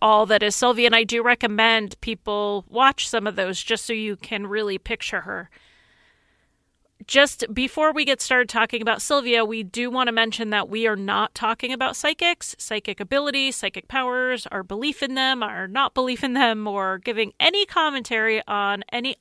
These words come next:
other high-profile psychics. This episode is just about Sylvia Browne. Most of what we learned from her early life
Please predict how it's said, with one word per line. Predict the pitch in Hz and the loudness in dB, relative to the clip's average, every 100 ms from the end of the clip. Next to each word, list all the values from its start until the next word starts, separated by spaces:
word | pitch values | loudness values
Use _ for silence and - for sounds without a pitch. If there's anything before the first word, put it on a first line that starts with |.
| - | -2
other | 254 240 240 220 | -2 2 2 2
high-profile | 196 - 214 - 220 190 185 175 | -2 -2 -4 -4 -8 -6 -8 -8
psychics. | - 226 214 233 - - _ _ _ | -4 -4 0 -2 -2 -18 _ _ _
This | 240 285 | -6 -2
episode | 320 302 302 285 277 - | 0 -2 -2 -2 -2 -4
is | 220 226 220 208 220 196 | 0 2 2 -2 -10 -12
just | - 220 240 - - | -4 -2 -2 -4 -10
about | 220 202 185 190 - | -6 -2 -2 -4 -10
Sylvia | - 202 185 185 185 | -12 -10 -10 -12 -14
Browne. | 196 175 - - - 190 _ _ _ _ _ _ _ _ _ - | -14 -14 -14 -14 -18 -20 _ _ _ _ _ _ _ _ _ -10
Most | 233 254 311 - | -4 -2 -2 -2
of | 277 208 | -4 -4
what | 208 214 226 240 - 220 | 0 2 2 0 -6 -14
we | 208 233 226 | -8 -4 -4
learned | 214 220 220 | -2 -4 -4
from | 233 208 | -8 -8
her | - 202 | -8 -10
early | - 196 202 226 | -8 -8 -6 -4
life | 233 240 247 | 0 0 -2